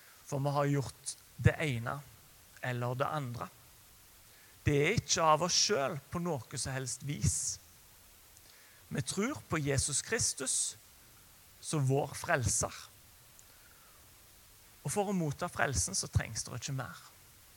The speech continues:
enn å tro. Så hvordan mye en jobber i en, i en åker, det vil ikke avgjøre noen ting.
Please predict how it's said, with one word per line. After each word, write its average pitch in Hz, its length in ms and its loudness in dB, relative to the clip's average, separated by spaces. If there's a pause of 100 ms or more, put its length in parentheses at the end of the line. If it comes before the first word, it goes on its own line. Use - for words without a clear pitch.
(460)
enn 120 160 -6
å 117 80 -6
tro. - 200 -10 (3250)
Så 185 160 2
hvordan 240 300 2
mye 202 540 4
en 220 120 0
jobber 185 440 4
i 180 200 0
en, 180 120 -2 (920)
i 151 160 0
en 175 140 -2
åker, 175 560 -6 (2500)
det 151 120 6
vil 135 160 4
ikke 135 200 2
avgjøre 123 360 2
noen 120 400 -4
ting. - 160 6